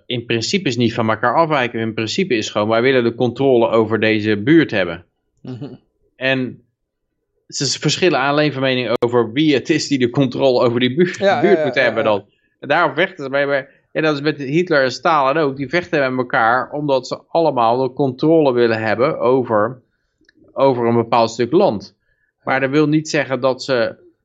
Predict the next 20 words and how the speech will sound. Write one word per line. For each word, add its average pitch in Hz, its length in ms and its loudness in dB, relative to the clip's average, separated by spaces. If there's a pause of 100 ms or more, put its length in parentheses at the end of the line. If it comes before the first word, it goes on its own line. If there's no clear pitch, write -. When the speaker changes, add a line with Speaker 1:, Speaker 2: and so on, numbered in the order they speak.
(160)
Speaker 1:
principieel 127 840 0
van 120 200 0
mening 131 360 -2
verschillen 117 420 -2
over 113 220 0
een 113 80 2
bepaalde 120 360 0
ideologie 123 600 2
of 95 60 -2
zo. 80 220 -6
Dat 82 200 -10
hoeft 104 180 -6
helemaal 123 200 -2
Speaker 2:
Ja. 127 60 -2
Speaker 1:
niet 120 100 -6
zo 123 100 0
te 120 100 -10
zijn. 127 340 -6 (1080)
Speaker 2:
Ja. - 340 -10 (2250)
Ja, 175 240 0